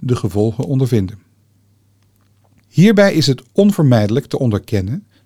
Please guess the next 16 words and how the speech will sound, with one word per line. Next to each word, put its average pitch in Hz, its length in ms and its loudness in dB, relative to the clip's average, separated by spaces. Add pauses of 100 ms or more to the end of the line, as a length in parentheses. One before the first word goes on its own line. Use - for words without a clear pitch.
dat 113 340 -2
de 104 100 -4
huidige 117 440 -2
veranderingen 104 600 -2
van 107 180 -4
het 98 140 -8
geopolitieke 120 800 -2
speelveld 147 680 -2 (360)
ingrijpende 143 800 0
gevolgen 110 500 -2
hebben 110 320 -2
voor - 180 -4
een 95 120 -2
land 113 260 -4
als 131 180 -4
Nederland. 104 600 -4